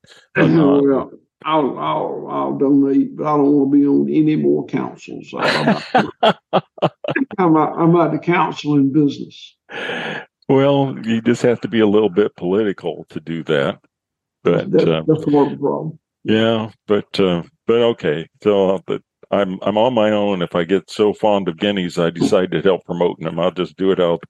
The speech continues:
Speaker 2: out of the goodness of my heart.
Speaker 1: <clears throat> Yeah,
Speaker 2: So
Speaker 1: yeah, I'll, uh, I'm, I'm gonna let you know that part. I'll
Speaker 2: Yeah,
Speaker 1: raise,
Speaker 2: well
Speaker 1: I'll raise them, you promote them.
Speaker 2: Now,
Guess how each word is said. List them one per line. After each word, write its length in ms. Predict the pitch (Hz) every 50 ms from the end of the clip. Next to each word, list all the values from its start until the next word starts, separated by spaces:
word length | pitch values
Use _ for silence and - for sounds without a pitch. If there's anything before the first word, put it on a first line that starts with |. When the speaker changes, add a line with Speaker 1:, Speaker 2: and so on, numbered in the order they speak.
| _ _ _ _ -
Speaker 2:
out 120 | 98 98 98
of 60 | 85
the 60 | 82
goodness 360 | 80 - 101 92 - 143 120
of 80 | - 80
my 120 | 80 76
heart. 300 | 71 90 95 90 82 - _ _ _ _ -
Speaker 1:
<clears throat> 460 | 107 110 110 175 143 117 104 113 - _ _ _ _ _ _ -
Yeah, 280 | - 139 147 151 147 151
Speaker 2:
So 240 | - 180 170 143 -
Speaker 1:
yeah, 220 | 135 - - 69 69
I'll, 160 | 69 71 69
uh, 520 | 69 69 67 - - - - - - - -
I'm, 80 | 156 156
I'm 120 | 160 151 147
gonna 120 | 160 165 156 147 143
let 140 | 156 147 151
you 100 | 143 135
know 240 | 135 - - 67
that 100 | - -
part. 280 | - - - - - -
I'll 180 | - - 139 147 160
Speaker 2:
Yeah, 100 | 165 156
Speaker 1:
raise, 80 | 151
Speaker 2:
well 140 | 160 151 - - _ _ -
Speaker 1:
I'll 160 | 160 156 151
raise 300 | 151 156 160 160 151 139
them, 120 | 143 139
you 100 | 147 156 151
promote 400 | - 127 127 - - - - -
them. 100 | - - _ _ _ _ _ _ _ _ -
Speaker 2:
Now, 420 | - 120 123 131 127 143 135 139